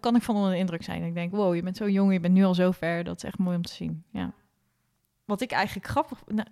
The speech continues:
ik ben, ik zit daar nu over na te, over jong en raadslid zijn. Wat ik eigenlijk merk is, en ik ben wel benieuwd of jullie dat ook herkennen,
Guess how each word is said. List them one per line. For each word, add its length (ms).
ik 200
ben, 200
ik 80
zit 180
daar 160
nu 180
over 140
na 160
te, 100
over 200
jong 340
en 180
raadslid 440
zijn. 260
Wat 140
ik 80
eigenlijk 380
merk 320
is, 360
en 160
ik 80
ben 180
wel 120
benieuwd 260
of 100
jullie 220
dat 300
ook 180
herkennen, 520